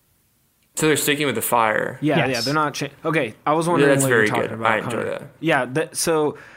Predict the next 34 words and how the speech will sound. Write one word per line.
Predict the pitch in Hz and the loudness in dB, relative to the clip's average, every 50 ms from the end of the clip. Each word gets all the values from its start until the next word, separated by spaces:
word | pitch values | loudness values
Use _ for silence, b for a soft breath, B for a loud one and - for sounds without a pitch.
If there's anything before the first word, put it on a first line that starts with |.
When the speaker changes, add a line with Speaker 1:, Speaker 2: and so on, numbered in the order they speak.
| B B B | B B B
Speaker 2:
there's, | - 156 147 - | -4 -4 -2 -4
the | 170 156 147 | -4 -4 -2
whole | 139 151 - | -2 -2 -2
Chicago | 160 170 139 156 156 160 170 | -2 -4 -2 0 0 0 0
thing | 170 170 185 170 | -2 -4 -4 -4
is | 151 131 | -2 -2
excellent | - 127 135 127 - 147 131 123 107 | -2 -4 -4 -4 -4 -6 -6 -6 -6
because | 117 127 - - 131 127 120 120 117 - - B B B B B | -8 -8 -6 -4 -4 -4 -4 -4 -6 -8 -10 B B B B B
this | - 139 135 | -8 -6 -4
means | - 147 139 127 | -2 -2 -2 -2
the | - - | -4 -4
ownership | 120 127 127 127 - - 135 127 127 | -4 -4 -4 -4 -4 -4 -6 -4 -4
are | 127 | -4
listening | 123 120 120 - - 127 120 117 | -4 -4 -4 -6 -6 -8 -8 -8
to | - 120 | -8 -8
their | 120 110 | -10 -8
fans, | - 127 120 120 120 123 127 - - - _ _ b b b b b b _ _ | -8 -6 -6 -6 -6 -6 -6 -8 -10 -12 _ _ b b b b b b _ _
because | 131 120 131 120 110 | -8 -6 -6 -6 -4
they | 120 123 120 | -6 -6 -6
changed | 113 - 156 156 156 151 147 135 135 135 | -4 -2 -2 0 0 0 -2 -4 -6 -6
the, | 127 139 131 127 123 123 117 107 107 - _ _ _ _ _ _ _ _ _ _ _ _ _ _ _ _ _ _ _ | -4 -2 -2 0 -2 -2 -4 -6 -8 -12 _ _ _ _ _ _ _ _ _ _ _ _ _ _ _ _ _ _ _
the | - 117 | -18 -10
badge, | 101 - 135 131 123 120 117 110 107 - - - - - | -4 -2 -2 0 0 -2 -2 -4 -6 -10 -10 -10 -12 -12
and | 123 123 | -12 -12
the | 117 | -8
fans | - 139 123 123 120 | -6 -6 -6 -6 -6
were | 120 | -6
like, | 120 117 113 - | -6 -6 -6 -6
"No, | 120 120 135 139 135 127 | -6 -4 -2 0 0 0
like, | 123 117 113 - _ | -2 -4 -6 -6 _
this | - 131 - | -6 -4 -4
is | - 123 113 | -6 -6 -6
literally | 127 135 135 135 139 147 143 147 147 143 139 139 131 | -6 -4 -2 0 0 0 0 0 0 0 0 -2 -2
garbage. | 120 131 127 127 123 117 120 113 110 107 - - - - | -2 -2 -2 -2 -2 -4 -6 -8 -8 -8 -8 -8 -8 -8